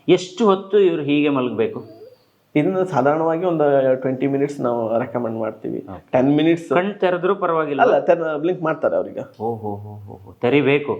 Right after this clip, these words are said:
Speaker 2: ಹೌದು.
Speaker 1: ಹಾ, ಹಾ, ಹಾ. ತುಂಬಾ ಉಪಯೋಗ ಇದೆ ಹಾಗಾದ್ರೆ ಇದರಿಂದ.
Speaker 2: ಹೌದು, ಹೌದು, ಹೌದು.
Speaker 1: ಇದನ್ನ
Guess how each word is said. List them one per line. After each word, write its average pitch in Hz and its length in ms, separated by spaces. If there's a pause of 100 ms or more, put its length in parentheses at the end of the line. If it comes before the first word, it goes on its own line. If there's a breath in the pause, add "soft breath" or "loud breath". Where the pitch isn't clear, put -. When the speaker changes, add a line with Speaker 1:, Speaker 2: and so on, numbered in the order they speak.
(120)
Speaker 2:
ಹೌದು. 185 240
Speaker 1:
ಹಾ, - 380
ಹಾ, 98 60
ಹಾ. 98 420 (160)
ತುಂಬಾ 151 320
ಉಪಯೋಗ 123 360
ಇದೆ 101 220
ಹಾಗಾದ್ರೆ 95 360
ಇದರಿಂದ. 92 160
Speaker 2:
ಹೌದು, 104 260
ಹೌದು, - 280
ಹೌದು. - 460
Speaker 1:
ಇದನ್ನ 202 260